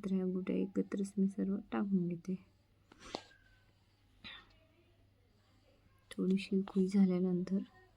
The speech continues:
त्या गुट्या आपण काढून घेऊयात.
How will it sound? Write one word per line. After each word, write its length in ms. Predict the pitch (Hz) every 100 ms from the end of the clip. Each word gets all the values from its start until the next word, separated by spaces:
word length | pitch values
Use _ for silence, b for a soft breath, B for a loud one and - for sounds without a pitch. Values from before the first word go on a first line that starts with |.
| _ _ _ _
त्या 100 | 202
गुट्या 260 | 185 185 180
आपण 260 | 175 269 311 - _ _ _ _ _ -
काढून 260 | - 196 180
घेऊयात. 500 | 170 170 185 190